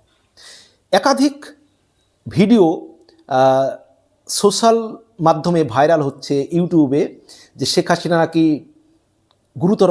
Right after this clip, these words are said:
অসুস্থ। কেউ বলছেন তাকে সিঙ্গাপুরে চিকিৎসার জন্য নিয়ে যাওয়া হয়েছে, কেউ বলছেন যে না তিনি, উম,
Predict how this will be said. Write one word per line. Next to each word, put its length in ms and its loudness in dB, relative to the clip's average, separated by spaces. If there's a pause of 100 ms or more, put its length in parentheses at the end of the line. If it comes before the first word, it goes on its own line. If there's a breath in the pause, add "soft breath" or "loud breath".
(120)
অসুস্থ। 340 -12 (760 soft breath)
কেউ 140 4
বলছেন 320 0
তাকে 200 -2
সিঙ্গাপুরে 560 0
চিকিৎসার 480 -4
জন্য 180 0
নিয়ে 240 0
যাওয়া 260 2
হয়েছে, 280 -10 (580 soft breath)
কেউ 140 4
বলছেন 400 0 (360 soft breath)
যে 120 2
না 240 2
তিনি, 260 -2 (840)
উম, 360 -20